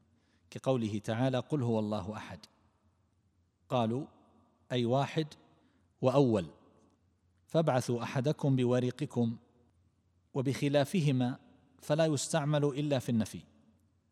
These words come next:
تقول: "ما جاءني من أحد". ومن ذلك: "أيحسب أن لن يقدر عليه أحد"، أن لم يره أحد، "فما منكم من أحد،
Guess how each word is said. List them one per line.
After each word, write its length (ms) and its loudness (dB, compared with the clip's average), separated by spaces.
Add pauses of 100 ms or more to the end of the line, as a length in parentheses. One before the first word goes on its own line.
(120)
تقول: 340 -2
"ما 180 2
جاءني 460 2
من 180 2
أحد". 320 -12 (880)
ومن 200 2
ذلك: 500 -2
"أيحسب 460 -2
أن 280 -2
لن 120 0
يقدر 440 -2
عليه 500 -2
أحد"، 220 -12 (1000)
أن 140 2
لم 160 2
يره 460 0
أحد، 240 -8 (840)
"فما 300 2
منكم 360 2
من 200 2
أحد، 280 -6